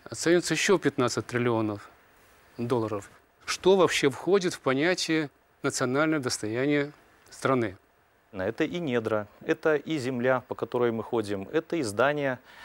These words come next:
Speaker 2: которые расположены на земельных участках, это и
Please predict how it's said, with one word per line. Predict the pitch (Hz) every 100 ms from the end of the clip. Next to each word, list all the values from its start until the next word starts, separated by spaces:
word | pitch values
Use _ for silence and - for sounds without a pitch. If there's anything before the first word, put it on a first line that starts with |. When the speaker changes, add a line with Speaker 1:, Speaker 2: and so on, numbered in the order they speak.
| - - -
Speaker 2:
которые | 117 135 127 123
расположены | 120 110 123 120 117 110 107
на | 107
земельных | 104 113 107 107 110
участках, | - 107 - - - -
это | 160 - 156
и | 151 160 165 156